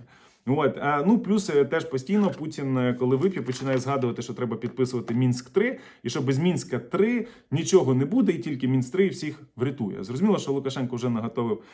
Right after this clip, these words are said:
дерунів з картоплею, типу, щоб всіх пригощати, щоб всі забули, що він нас обстрілював, що він пускав війська на Бучу і Ірпінь, де вони потім вбивали і гвалтували.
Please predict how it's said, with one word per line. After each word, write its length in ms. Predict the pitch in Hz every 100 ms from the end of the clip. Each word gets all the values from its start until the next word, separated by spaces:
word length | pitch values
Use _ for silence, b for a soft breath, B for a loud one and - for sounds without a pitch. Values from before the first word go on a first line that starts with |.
| B -
дерунів 420 | 110 156 165 160
з 60 | 135
картоплею, 540 | 151 147 254 240 226
типу, 220 | 190 185
щоб 140 | 151 151
всіх 260 | - 160
пригощати, 640 | - 139 151 226 247 254 B B B
щоб 200 | - 165
всі 180 | 160 190
забули, 400 | 151 165 180 151
що 140 | 135
він 120 | 160 147
нас 220 | 135 135
обстрілював, 500 | 127 - 247 233 208
що 120 | 165
він 140 | 156
пускав 420 | 131 160 - 151 135
війська 320 | 143 - 147
на 140 | 139
Бучу 300 | 131 143 135
і 40 | 131
Ірпінь, 300 | 127 147 127
де 80 |
вони 140 | 131 131
потім 260 | 127 127
вбивали 460 | 107 131 143 131 120
і 40 |
гвалтували. 560 | 120 147 196 240 -